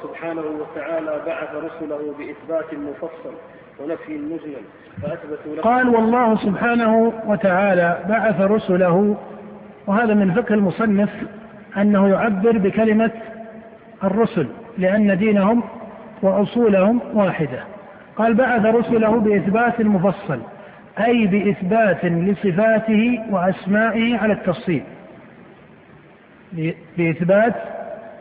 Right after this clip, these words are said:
Speaker 2: لأسمائه وصفاته على التفصيل، "ونفي مجمل". فرق بين المفصل والمجمل. الكلام المجمل هو الكلام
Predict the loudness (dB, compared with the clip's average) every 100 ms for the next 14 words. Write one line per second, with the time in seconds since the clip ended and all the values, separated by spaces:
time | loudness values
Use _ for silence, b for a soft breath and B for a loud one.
0 | -20 -20 -20 -20 -20 -20 -20 -20 -20 -12
1 | -2 0 0 2 2 4 2 2 2 0
2 | 0 0 0 2 2 2 2 0 2 0
3 | 0 0 -2 0 -2 -2 -10 -18 -20 -20
4 | -20 -20 -20 -6 0 2 2 0 0 2
5 | 4 2 4 4 4 0 -8 -16 -18 -18
6 | -20 -20 -20 -20 -20 -20 -8 -2 0 2
7 | 2 4 4 4 2 2 0 0 2 4
8 | 4 2 2 2 0 0 -2 0 0 2
9 | 4 4 2 2 2 4 4 4 2 2
10 | 2 4 0